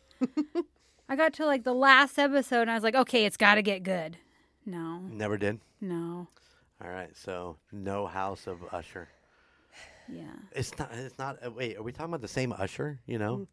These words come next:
Speaker 1: no, it's not the singer Usher.
Speaker 2: No.
Speaker 3: Oh.
Speaker 1: No.
Speaker 3: That's what I think of when you say Usher.
Speaker 1: It's a person that leads you down the aisle.
Speaker 2: It's their last name.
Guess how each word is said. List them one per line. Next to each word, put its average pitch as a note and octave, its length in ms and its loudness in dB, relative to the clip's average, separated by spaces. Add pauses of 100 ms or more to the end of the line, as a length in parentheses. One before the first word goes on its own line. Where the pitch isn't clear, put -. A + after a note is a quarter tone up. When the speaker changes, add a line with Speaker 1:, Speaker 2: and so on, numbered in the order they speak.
Speaker 1:
no, F3+ 580 -2
it's F3 160 -12
not F3+ 120 -4
the F#3+ 120 -12
singer F#3 280 -12
Usher. - 360 -8
Speaker 2:
No. A3 420 -2
Speaker 3:
Oh. - 60 -20 (840)
Speaker 1:
No. - 60 -16 (360)
Speaker 3:
That's A#2+ 160 -6
what D3 80 0
I C3 80 2
think B2 280 -2
of F#2 160 -2
when F#2 100 -6
you F2 80 -10
say F2+ 220 -10
Usher. - 300 -12 (2000)
Speaker 1:
It's - 100 -20
a - 120 -18
person G3+ 280 -10
that G3 160 -10
leads G3+ 200 -6
you F#3 60 -12
down F#3+ 180 -6
the G3 140 -10
aisle. G3 420 0 (1700)
Speaker 2:
It's B3+ 220 -6
their F4 180 8
last C#4 400 10
name. G#3 440 4